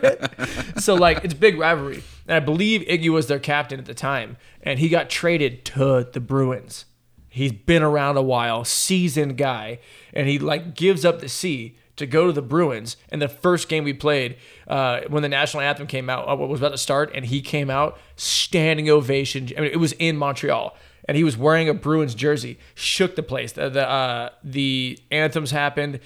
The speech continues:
and then he came back out on the ice and just stood there by himself and looked around, and everyone stood up.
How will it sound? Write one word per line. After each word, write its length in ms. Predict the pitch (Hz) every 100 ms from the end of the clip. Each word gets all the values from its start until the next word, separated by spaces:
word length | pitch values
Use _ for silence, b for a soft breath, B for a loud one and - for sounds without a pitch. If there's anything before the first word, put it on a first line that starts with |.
| B B -
and 140 | 147
then 100 | 151
he 120 | 147
came 260 | - 156 147
back 220 | 147 151
out 120 | 156
on 60 | 139
the 60 | 135
ice 240 | 135 147
and 80 | 143
just 200 | 135 -
stood 260 | - 147 135
there 220 | 156 165
by 260 | 135 131 139
himself 440 | 139 - 143 151
and 140 | 139 135
looked 180 | 147 139
around, 280 | 139 135 120
and 80 | -
everyone 420 | 143 139 151 143
stood 280 | 139 - 147
up. 280 | 135 131